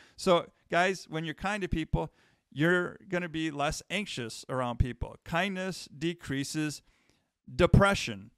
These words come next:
When we give of ourselves, everything from life satisfaction to self-awareness and physical health is significantly improved, right?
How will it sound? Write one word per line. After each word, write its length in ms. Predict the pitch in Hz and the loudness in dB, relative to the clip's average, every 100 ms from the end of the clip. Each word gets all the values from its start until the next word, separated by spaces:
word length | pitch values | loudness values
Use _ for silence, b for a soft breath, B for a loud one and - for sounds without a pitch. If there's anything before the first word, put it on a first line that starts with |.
| - | -4
When 160 | 151 | 0
we 100 | 165 | 0
give 240 | 143 202 202 | 2 0 2
of 80 | |
ourselves, 580 | 180 147 - 139 110 110 - | 2 0 0 -2 -2 -6 -4
everything 480 | 160 185 175 170 | 0 0 -2 -4
from 180 | 139 131 | -6 -6
life 220 | 139 180 | -4 -4
satisfaction 720 | - 180 165 160 160 156 - 120 | -4 -6 -6 -8 -8 -8 -8 -12
to 80 | |
self-awareness 920 | - - - 170 160 160 165 165 131 | -12 -14 -4 -4 -2 -2 -2 -2 -4
and 140 | 123 120 | -10 -12
physical 520 | 180 165 190 - 165 - - | -8 -6 -8 -10 -18 -14 -10
health 280 | 110 123 _ B B B | -8 -10 _ B B B
is 120 | 131 | -4
significantly 1040 | 175 143 143 139 160 - 151 160 175 175 | -2 -2 -2 -4 -6 -8 -10 -8 -8 -4
improved, 480 | 170 160 208 208 110 | -4 0 2 2 2
right? 260 | 143 156 | -4 -4